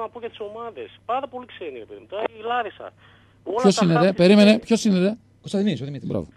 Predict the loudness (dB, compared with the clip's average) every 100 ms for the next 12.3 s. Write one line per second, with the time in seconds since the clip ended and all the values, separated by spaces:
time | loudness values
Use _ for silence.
0 | -16 -10 -10 -10 -14 -16 _ _ _ _
1 | _ _ _ _ -6 -4 -4 -4 -8 -8
2 | -8 -10 -14 -16 -16 -16 -16 -18 -20 -20
3 | -18 -16 -16 -14 -16 -18 -20 _ _ _
4 | _ -4 0 2 2 2 0 0 0 0
5 | -2 -6 -10 -12 -10 -8 -10 -8 -10 -8
6 | -8 -10 -14 -12 -8 -8 -10 -12 -4 2
7 | 4 2 0 -4 -6 -10 _ _ _ -14
8 | -8 -6 -4 -4 -4 -4 -6 -4 -2 -2
9 | -4 -4 -4 -4 -4 -2 -2 -4 -10 -10
10 | -12 -6 -2 -2 -4 -8 -10 -10 -10 -4
11 | -2 -2 -6 -6 -8 -6 -8 -10 -14 -16
12 | -16 -14